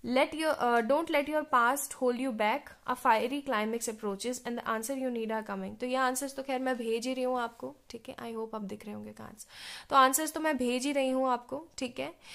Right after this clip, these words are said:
ये समय आ गया है देने का, ना कि लेने का, ओके। उन लोगों के लिए जो कि अभी भी इस असमंजस की स्थिति में बैठे हुए हैं कि भाई, अ, मेरा बंदा तो बहुत ही ख़राब है, उसको किसी तरीके का कोई गिल्ट है भी या नहीं है,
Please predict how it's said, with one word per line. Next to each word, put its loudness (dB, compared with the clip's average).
ये 2
समय 4
आ 8
गया 4
है 4
देने 2
का, -2
ना -2
कि -4
लेने 2
का, -10
ओके। 0
उन 4
लोगों 2
के -2
लिए -2
जो -2
कि -8
अभी -2
भी -2
इस 2
असमंजस -2
की -4
स्थिति -4
में 2
बैठे 0
हुए 4
हैं -2
कि -6
भाई, -2
अ, -2
मेरा 2
बंदा 0
तो -2
बहुत -4
ही -4
ख़राब -2
है, 0
उसको -4
किसी -8
तरीके -6
का -2
कोई -2
गिल्ट -4
है -8
भी -6
या -2
नहीं -6
है, -10